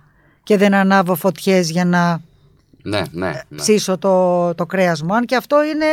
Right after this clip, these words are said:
Speaker 1: σημείο εξέλιξης που έμαθα να ψήνω την τροφή μου και να εξελιχθώ και να ζήσω περισσότερα χρόνια. Λοιπόν, οφείλω στην πορεία της ζωής μου να κάνω ό,τι μπορώ γι' αυτό. Να δώσω όσο περισσότερο ενδιαφέρον μπορώ. Γιατί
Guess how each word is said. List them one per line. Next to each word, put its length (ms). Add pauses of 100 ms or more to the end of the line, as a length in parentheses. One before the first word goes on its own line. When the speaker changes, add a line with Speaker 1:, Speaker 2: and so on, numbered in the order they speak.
Speaker 1:
σημείο 320
εξέλιξης 640
που 140
έμαθα 400
να 120
ψήνω 340
την 120
τροφή 320
μου 200 (520)
και 140
να 100
εξελιχθώ 540
και 120
να 120
ζήσω 260
περισσότερα 520
χρόνια. 400 (640)
Λοιπόν, 580 (200)
οφείλω 680
στην 140
πορεία 300
της 120
ζωής 320
μου 240 (300)
να 200
κάνω 560 (560)
ό,τι 240
μπορώ 440 (100)
γι' 120
αυτό. 340 (260)
Να 180
δώσω 520
όσο 300
περισσότερο 480
ενδιαφέρον 480
μπορώ. 440
Γιατί 640